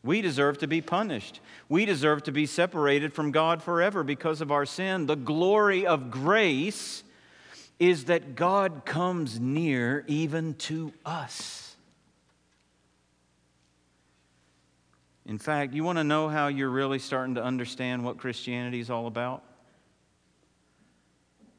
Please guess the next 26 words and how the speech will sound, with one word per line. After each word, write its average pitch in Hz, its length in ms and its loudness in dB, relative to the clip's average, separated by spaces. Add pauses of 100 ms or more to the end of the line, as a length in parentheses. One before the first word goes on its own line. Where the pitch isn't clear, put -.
(240)
You 131 100 -2
want 156 100 2
to 139 40 2
really 147 440 4
know 139 300 2
when 135 240 0
you're 131 100 0
going 135 140 0
to 127 60 -2
start 135 240 0
understanding 131 540 -2
what 127 140 -4
grace 123 400 -2
is? 135 400 -4 (1200)
It's 120 220 -6
when 143 180 0
you 139 140 2
think 151 240 -2
about 127 300 2
yourself 120 480 -2
and 113 120 -2
you 127 100 0
start 117 300 -2
singing 123 560 -2
about 113 380 0
yourself. 101 880 -6